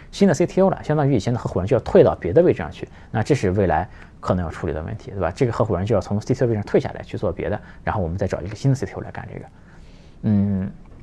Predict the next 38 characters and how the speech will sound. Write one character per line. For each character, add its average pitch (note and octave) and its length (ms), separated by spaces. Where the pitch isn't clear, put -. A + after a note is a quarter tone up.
那 E3+ 180
合 - 220
伙 D#3 120
人 D#3 60
之 B2+ 80
间 C3+ 240
怎 F#2 120
么 F2+ 100
来 F#2+ 220
分 B2+ 120
配 B2+ 320
啊？ D#2+ 140
我 E2+ 160
觉 G#2+ 140
得 A2 200
如 B2+ 100
果 A#2 100
是 B2 60
两 F#2 160
个 G2 80
合 G2 140
伙 F#2+ 100
人 D2+ 100
的 D2+ 60
话， - 180
还 A2 160
是 - 80
要 G2 80
有 E2 100
一 D#2 80
个 F2+ 60
拿 D#2 160
多 F2+ 180
一 D#2 40
点， - 200
比 G2 80
如 G2 60
说 A2 260